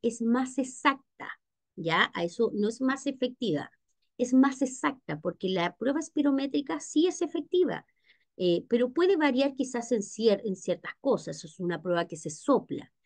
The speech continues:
pero en este caso una muestra de sangre no miente, ¿verdad? O sea, es mucho más exacta que la prueba espirométrica. Andrés. Nos decía el libro del conductor que beber en poco tiempo, en este caso, por supuesto, que aumenta la tasa de alcohol en la sangre.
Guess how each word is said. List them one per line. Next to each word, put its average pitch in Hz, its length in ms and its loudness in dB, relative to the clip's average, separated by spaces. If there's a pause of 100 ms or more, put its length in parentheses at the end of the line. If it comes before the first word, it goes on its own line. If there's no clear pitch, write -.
(240)
pero 156 160 0
en 147 80 2
este 247 280 -4
caso 233 400 -2
una 196 200 0
muestra 151 340 -4
de 156 120 -2
sangre 160 440 -4
no 220 180 0
miente, 285 380 6 (340)
¿verdad? 156 440 -2
O 254 40 -4
sea, 175 180 -8
es - 180 -12
mucho 226 320 -2
más 254 220 0
exacta 269 520 -8
que - 140 -10
la 160 160 -2
prueba 165 180 -4
espirométrica. - 800 -12 (640)
Andrés. - 680 -8 (2750)
Nos 294 140 6
decía 392 320 6
el 403 60 8
libro 392 240 10
del 359 160 4
conductor 269 480 0
que 320 140 2
beber 226 260 6
en 240 140 2
poco 202 260 -4
tiempo, 254 400 0
en 330 60 4
este 269 260 -4
caso, 202 380 -6
por 202 100 -4
supuesto, 196 460 -4
que 190 80 -2
aumenta 170 400 0
la 196 180 -6
tasa 170 260 -8
de 165 100 -4
alcohol 160 280 -6
en 160 80 -6
la 202 100 -6
sangre. 226 440 -2